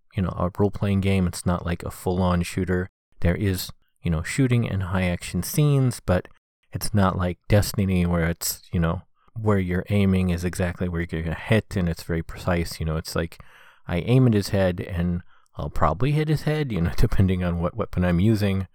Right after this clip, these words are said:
but it's not super exact, so you don't need, you know, super high frame rates.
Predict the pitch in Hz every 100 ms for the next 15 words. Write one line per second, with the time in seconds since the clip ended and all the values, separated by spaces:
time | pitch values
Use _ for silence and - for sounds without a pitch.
0 | _ _ _ - 92 87 - 95 - -
1 | 127 110 90 92 92 90 - - 90 101
2 | - - 151 151 117 98 - - _ _
3 | 95 82 - 113 101 - 92 85 - 87
4 | 85 85 85 - -